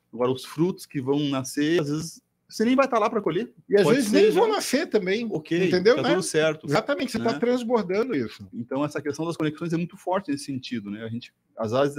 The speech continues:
Speaker 1: às vezes recebe uns feedbacks que o Adeildo, nas redes, ele bomba mais lá, e recebe uns feedbacks, a gente,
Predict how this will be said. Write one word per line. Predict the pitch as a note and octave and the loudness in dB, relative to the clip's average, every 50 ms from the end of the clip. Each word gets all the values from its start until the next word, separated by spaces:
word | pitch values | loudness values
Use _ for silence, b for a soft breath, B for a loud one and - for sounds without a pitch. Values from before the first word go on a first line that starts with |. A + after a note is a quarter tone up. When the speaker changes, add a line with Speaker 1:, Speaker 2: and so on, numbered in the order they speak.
| A2+ - | -4 -4
Speaker 1:
às | A2+ A2 | -4 -2
vezes | D3 E3 E3 | -2 -2 -4
recebe | D#3+ D3 D3+ D#3+ F3 E3+ F#3+ | -4 -6 -6 -6 -4 -4 -6
uns | E3+ - | -8 -8
feedbacks | E3 D3 C3+ B2+ A2 B2 C#3+ G3 A3 - - - - _ _ _ _ _ _ _ _ _ _ _ _ | -8 -8 -8 -6 -2 0 0 0 -2 -4 -12 -20 -20 _ _ _ _ _ _ _ _ _ _ _ _
que | - C3 B2+ A#2+ A#2+ - - _ _ | -10 -8 -6 -6 -6 -8 -12 _ _
o | A2+ A#2+ | -6 -6
Adeildo, | B2 A#2 A#2 C3 D3+ D#3 D#3+ C#3+ - | -4 -2 -2 -2 -2 -2 -4 -6 -4
nas | - B2 A#2 A2+ G#2 | -6 -6 -4 -6 -6
redes, | - B2+ C3+ D3 C#3+ C3+ B2 | -2 -2 -2 -2 -2 -6 -8
ele | A#2+ G#2+ G#2+ A#2 | -6 -6 -4 -6
bomba | G#2+ G2 A#2 C3 C#3 B2 A#2+ | -6 -4 -4 -4 0 0 -2
mais | A#2 A#2 B2 C#3 D3 C3 | 0 0 0 0 0 0
lá, | B2+ C3 D3 | -2 -2 -2
e | D#3+ | -2
recebe | D#3 - D#3 | -4 -4 -8
uns | D#3+ D#3 | -8 -8
feedbacks, | - D#3 C3+ C3+ A#2+ C3 D3 D#3 D#3+ - | -10 -12 -10 -8 -6 -6 -6 -6 -6 -10
a | D#3+ | -12
gente, | D3+ - F3+ - | -12 -12 -18 -20